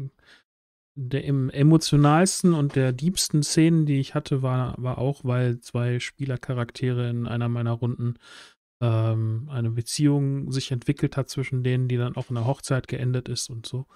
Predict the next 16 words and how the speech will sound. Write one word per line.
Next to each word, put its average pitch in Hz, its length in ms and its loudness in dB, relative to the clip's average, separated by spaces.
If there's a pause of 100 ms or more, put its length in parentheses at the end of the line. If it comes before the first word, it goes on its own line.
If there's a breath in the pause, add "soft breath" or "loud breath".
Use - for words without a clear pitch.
(380 soft breath)
Also 143 140 -4
ich - 120 -2
finde 147 220 2
das - 560 0
immer 151 260 4
wieder 147 420 6
eine 131 220 2
sehr, 135 180 2
sehr 131 340 0
interessante, 143 680 2
bereichernde 127 920 0 (100)
Komponente 135 580 2
des, 120 340 -2
des, - 260 -4
des 127 220 -8
Gruppenspiels. 123 880 -4